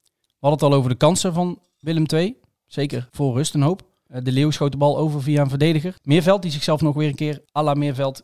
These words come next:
goed vrijspeelde en toen recht op de keeper schoot. Dodeman, die nog een gevaarlijke actie en een goede voorzet had, die bijna een eigen doel werd gewerkt.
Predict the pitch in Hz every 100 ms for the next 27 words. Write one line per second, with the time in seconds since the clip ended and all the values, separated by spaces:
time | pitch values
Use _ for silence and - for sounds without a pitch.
0 | _ - 151 - 156 151 151 139 135 135
1 | 147 156 151 127 - 175 165 - _ _
2 | _ - - 175 190 - _ _ _ -
3 | 185 208 202 196 180 185 - 151 175 170
4 | 156 - - 160 160 156 175 156 156 160
5 | 156 156 156 151 151 - 143 156 156 143
6 | 143 147 147 147 151 151 -